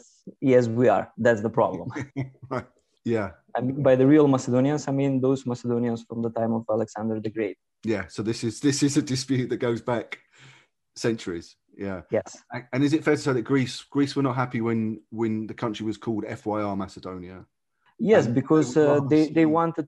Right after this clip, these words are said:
Speaker 1: to, we to erase the name Macedonia for, <laughs> forever, not to use it at all.
Speaker 2: Yeah,
Speaker 1: They're,
Speaker 2: yeah.
Speaker 1: they're still not happy.
Speaker 2: But the, are they,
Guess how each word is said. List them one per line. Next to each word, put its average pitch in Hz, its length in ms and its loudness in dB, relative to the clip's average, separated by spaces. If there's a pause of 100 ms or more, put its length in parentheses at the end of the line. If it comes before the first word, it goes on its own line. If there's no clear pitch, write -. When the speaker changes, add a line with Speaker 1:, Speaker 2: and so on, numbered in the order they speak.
Speaker 1:
to, 147 400 0 (420)
we 151 260 0
to 143 240 -6
erase 139 440 -2
the 127 140 -4
name 127 260 -2
Macedonia 117 640 -6 (460)
for, 113 160 0 (220)
<laughs> 135 500 2
forever, 120 720 2 (420)
not 127 240 4
to 131 60 2
use 120 220 2
it 117 120 -2
at 113 100 -2
all. 104 260 0 (460)
Speaker 2:
Yeah, 101 260 -4 (180)
Speaker 1:
They're, 127 160 0
Speaker 2:
yeah. 98 80 -2
Speaker 1:
they're 180 160 2
still 180 240 -2
not 147 160 0
happy. 107 340 -6 (400)
Speaker 2:
But 127 120 -2
the, 139 240 0
are 139 80 -4
they, 143 180 6